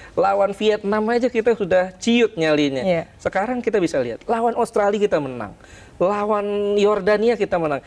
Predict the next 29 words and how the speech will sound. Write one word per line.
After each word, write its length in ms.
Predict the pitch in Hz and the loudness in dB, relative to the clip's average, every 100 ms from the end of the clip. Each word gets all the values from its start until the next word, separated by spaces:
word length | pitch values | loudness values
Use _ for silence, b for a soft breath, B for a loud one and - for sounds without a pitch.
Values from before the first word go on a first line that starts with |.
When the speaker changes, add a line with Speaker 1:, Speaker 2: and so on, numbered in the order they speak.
| B | B
Speaker 1:
lawan 560 | 175 226 254 262 262 247 | -4 -2 0 2 0 0
Korea 320 | 240 254 254 | 0 0 0
Selatan 640 | 247 262 285 285 339 381 | 0 0 0 -2 -4 -2
kita 240 | 285 - 214 | -2 0 0
bisa 240 | 190 156 | 0 -2
menang. 320 | 143 139 110 | -2 -4 -6
Speaker 2:
Betul. 400 | 202 190 175 165 160 - | -6 -4 -4 -8 -12 -6
Speaker 1:
Artinya 400 | 196 196 214 277 | -4 -2 -2 0
mentalitas 480 | 208 185 180 185 - | 0 0 -2 0 0
sudah 240 | 170 143 | 2 0
naik, 320 | 135 127 120 | 0 -4 -6
fisik 560 | - - 233 - 302 - | -6 -2 -2 -2 -4 -2
pun 160 | 285 220 | -2 0
begitu. 400 | 143 143 - 107 - B 190 | -2 -4 -6 -18 -18 B -14
Speaker 2:
Iya. 40 | B | B
Speaker 1:
Eh, 420 | - 175 175 170 170 | -2 2 4 2 2
tapi 240 | 165 165 277 | -2 -2 0
memang 320 | 175 180 226 | 0 0 -2
P 160 | - | -2
R-nya 480 | - 156 143 196 185 | 0 0 0 0 0
adalah, 400 | 127 123 147 185 - B B - | 0 2 2 0 -6 B B 0
eh, 200 | 151 147 156 | 4 2 0
pemain-pemain 560 | 147 156 151 151 156 | -2 -2 -2 -2 -2
ini 240 | 160 175 220 | -2 -2 -2
fisiknya 560 | - - 160 180 208 | 0 0 -2 0 0
bagus 380 | 143 139 143 202 | 2 0 0 -2
saat 320 | 160 151 - | -2 -4 -4
masuk 320 | 160 151 151 | -6 -6 -6
timnas. 560 | - 160 151 113 - | -2 0 0 -6 -10